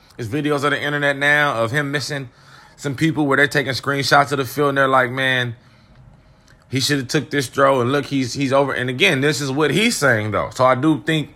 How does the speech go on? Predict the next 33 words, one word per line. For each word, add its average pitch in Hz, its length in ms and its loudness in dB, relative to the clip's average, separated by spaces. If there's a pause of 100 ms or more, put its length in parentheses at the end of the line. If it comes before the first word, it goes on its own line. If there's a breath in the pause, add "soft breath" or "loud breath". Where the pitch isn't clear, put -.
(840 loud breath)
that, 127 300 4 (260)
again, 127 400 2 (160)
the 127 80 -4
coaches 147 320 -2
are 135 80 4
putting 147 340 0
more 143 200 2
on 139 80 -2
his 117 120 -6
plate. 156 360 0 (200)
You 135 120 -6
wanna 139 240 -2
be 135 160 -2
an 127 80 -4
elite 139 240 -4
quarterback, 143 480 2
you 135 100 -2
wanna 139 220 0
be, 143 320 2
you 127 160 -4
wanna 143 180 0
take 135 220 0
the 127 80 -4
next 143 260 0
step, 151 340 0 (520 loud breath)
we're 127 100 -2
going 139 220 0
to 131 100 -4
put 147 380 2
more 123 340 -2
pressure 135 460 -2
on 92 160 -6
you. - 120 -14